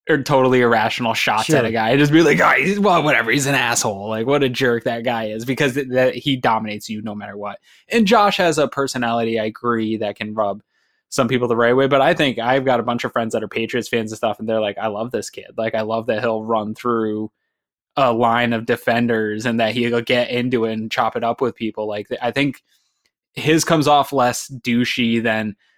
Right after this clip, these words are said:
Speaker 1: like, I always thought Philip Rivers was kind of a douche 'cause he's always just yelling at people and
Speaker 2: Right.
Speaker 1: stuff like that, where Josh is chippy and he, you know, he also slaps guys on the hat when they hit him and, you know, he gets into it. I think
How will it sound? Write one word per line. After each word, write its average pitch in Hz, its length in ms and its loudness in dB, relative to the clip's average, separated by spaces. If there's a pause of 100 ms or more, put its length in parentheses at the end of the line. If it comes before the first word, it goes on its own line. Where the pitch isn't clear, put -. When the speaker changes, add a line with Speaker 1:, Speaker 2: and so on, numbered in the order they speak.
Speaker 1:
like, 123 140 0
I 135 40 4
always 139 160 2
thought - 200 0
Philip 107 240 -2
Rivers 98 340 -8
was - 80 -20
kind 98 220 -10
of 101 40 -18
a 104 60 -16
douche - 320 -18
'cause 117 160 -2
he's 113 120 -2
always 113 200 2
just 113 160 -4
yelling 107 420 -2
at - 200 -16
people 104 380 -10
and 113 80 -6
Speaker 2:
Right. 120 80 -2
Speaker 1:
stuff 113 200 0
like 101 160 -6
that, 110 180 2
where 110 120 -2
Josh 131 360 0
is 110 120 -2
chippy 123 580 -2
and 120 240 -2
he, 127 720 2
you 135 100 2
know, 117 160 0
he 139 160 2
also 147 280 4
slaps 131 360 -2
guys 123 300 2
on 120 160 2
the 117 60 -2
hat 120 340 -2
when 107 140 -8
they 101 120 -10
hit 120 200 0
him 101 220 -4
and, 101 280 -14
you 120 140 -4
know, 107 100 -6
he 113 160 -8
gets 120 220 -2
into 123 220 0
it. 113 40 2
I 113 80 0
think 123 200 -4